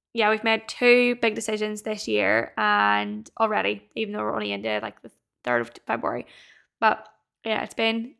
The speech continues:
a crazy start to twenty twenty-four. I cannot wait to actually say it out loud and to share everything with you and what we're doing, what's happening.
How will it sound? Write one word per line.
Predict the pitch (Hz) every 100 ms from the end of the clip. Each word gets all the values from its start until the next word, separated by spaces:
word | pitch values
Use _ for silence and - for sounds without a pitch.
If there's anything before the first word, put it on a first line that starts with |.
| -
a |
crazy | - 311 330
start | 330 302
to | -
twenty | 277 254
twenty-four. | 247 240 226 220 220 214 -
I | - 220 220 220 -
cannot | - 240 247 -
wait | 226 226 226 -
to | - 254
actually | 208 - - 214 208
say | - 226
it |
out | 202 -
loud | 247 240 240 233
and | 214 214 208
to | 214 208
share | - 196 202 -
everything | 202 208
with | 208 202
you | 220 208
and | 208
what | 202
we're | 214
doing, | 196 214 208 208
what's | 214 -
happening. | - - 208 208